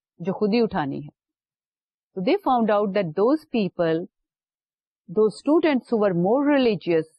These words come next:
they were less anxious on this separation from parents۔ اور اس کے ساتھ ساتھ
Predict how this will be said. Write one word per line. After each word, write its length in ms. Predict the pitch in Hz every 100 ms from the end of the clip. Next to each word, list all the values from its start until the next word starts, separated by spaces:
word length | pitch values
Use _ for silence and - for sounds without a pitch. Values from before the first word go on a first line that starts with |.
| _ _ -
they 180 | 185
were 120 | 185 170
less 280 | 185 285 - - 190
anxious 380 | 165 - 175 - _ _ -
on 280 | 185 170 165 _ -
this 240 | 160 233 - 180
separation 500 | 156 160 156 - 151
from 320 | - 151 147 160
parents۔ 320 | 135 - - _ _ _ _ _
اور 140 | - 277
اس 140 | -
کے 120 | 403 -
ساتھ 220 | 277 247 -
ساتھ 200 | 277